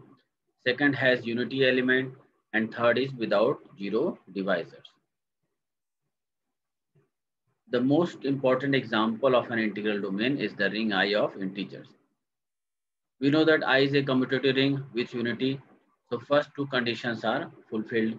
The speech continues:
Also, I does not possess zero divisors. We know that if A, B are integers, such that A, B is equal to zero, then either A or B must be zero. Since I does not possess any zero divisors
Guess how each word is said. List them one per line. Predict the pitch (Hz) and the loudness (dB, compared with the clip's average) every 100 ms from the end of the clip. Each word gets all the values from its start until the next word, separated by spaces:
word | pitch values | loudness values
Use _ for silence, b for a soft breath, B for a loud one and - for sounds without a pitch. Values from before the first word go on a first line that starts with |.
| - _ _ _ _ _ _ _ _ _ _ _ _ _ _ _ _ _ _ _ _ _ _ - | -12 _ _ _ _ _ _ _ _ _ _ _ _ _ _ _ _ _ _ _ _ _ _ 0
Also, | 131 139 131 - | 2 2 -2 0
I | 143 147 | 4 4
does | 139 143 | 4 2
not | 139 147 143 | 2 0 0
possess | 131 127 139 113 | 0 0 -4 -4
zero | 117 120 147 180 - _ - | -2 2 2 0 -10 _ -6
divisors. | 107 101 92 - - _ _ _ _ - | 0 0 -2 -10 -20 _ _ _ _ -6
We | 127 | 0
know | 147 | 0
that | 151 147 | 2 0
if | 143 139 | 0 0
A, | 127 | 0
B | 139 147 | 2 4
are | 135 | 4
integers, | 123 117 123 139 165 160 - _ _ _ _ _ _ _ _ _ _ | 2 -4 0 2 2 -2 -18 _ _ _ _ _ _ _ _ _ _
such | 123 120 | 0 2
that | 131 - | 2 0
A, | 120 | 0
B | 135 | 0
is | 131 131 | 0 -2
equal | - 123 | -8 -6
to | 110 | -6
zero, | 107 117 156 - - _ _ 120 | -4 -4 -4 -8 -18 _ _ -2
then | 120 | -2
either | 98 117 120 127 | 0 0 2 4
A | 143 | 4
or | 147 120 107 | 4 4 2
B | 123 131 | -2 -2
must | 113 104 - 131 | -2 -4 -6 -2
be | 170 196 - _ 90 | -2 -2 -10 _ -8
zero. | 107 - - _ _ _ _ _ _ _ _ _ _ _ _ 127 | -6 -6 -14 _ _ _ _ _ _ _ _ _ _ _ _ -4
Since | 151 - | -4 0
I | 110 113 | 0 2
does | 110 110 | 0 0
not | 110 110 | -4 -4
possess | 101 120 | -6 -6
any | 107 123 143 | -4 -4 -4
zero | 110 104 | -4 -2
divisors | 101 98 101 151 185 | 0 0 0 0 -2